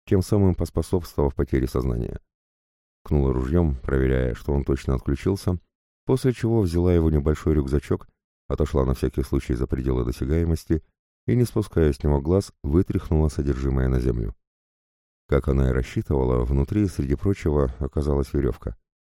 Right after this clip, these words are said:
Она перекатила его на живот и крепко связала руки за спиной.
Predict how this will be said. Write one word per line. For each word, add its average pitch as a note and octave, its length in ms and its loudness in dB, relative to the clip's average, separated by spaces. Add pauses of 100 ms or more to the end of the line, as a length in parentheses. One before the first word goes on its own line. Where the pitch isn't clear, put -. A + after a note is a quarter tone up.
(220)
Она C2+ 220 2
перекатила B1+ 520 -4
его A#1+ 180 0
на B1+ 120 0
живот C2+ 320 -2 (540)
и D#2+ 80 0
крепко A#2 360 -2
связала F#2+ 440 2
руки D#2 220 2
за C2+ 120 0
спиной. A#1+ 380 -2